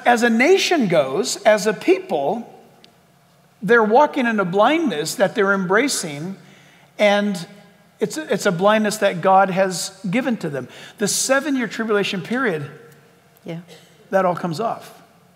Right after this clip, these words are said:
Speaker 1: So you say, "Well, Jack, that doesn't sound fair. Can a, if a Jew wants to accept Jesus today as Messiah, can he do that?" Yes, of course he can. You understand that? If you're Jewish, it doesn't mean you're condemned.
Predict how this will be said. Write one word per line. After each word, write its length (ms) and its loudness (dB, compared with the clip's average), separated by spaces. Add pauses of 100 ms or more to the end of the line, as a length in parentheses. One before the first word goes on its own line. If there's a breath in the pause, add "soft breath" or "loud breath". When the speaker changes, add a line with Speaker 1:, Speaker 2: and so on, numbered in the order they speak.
(1200 soft breath)
Speaker 1:
So 480 0 (420)
you 100 -2
say, 140 -4
"Well, 140 -4
Jack, 280 -2
that 120 -4
doesn't 220 -4
sound 200 -6
fair. 220 -6
Can 240 -6
a, 40 -4 (140)
if 140 -8
a 60 -4
Jew 240 -4
wants 220 -4
to 60 -8
accept 280 -8
Jesus 400 -8
today 380 -8
as 120 -6
Messiah, 560 -6 (400 loud breath)
can 200 -6
he 80 -6
do 160 -6
that?" 260 -8
Yes, 240 -8
of 100 -20
course 200 -10
he 80 -12
can. 160 -20 (1000)
You 80 -4
understand 340 -4
that? 100 -2
If 40 -10
you're 120 -2
Jewish, 340 -2
it 80 -6
doesn't 200 -2
mean 120 -6
you're 80 -8
condemned. 580 -2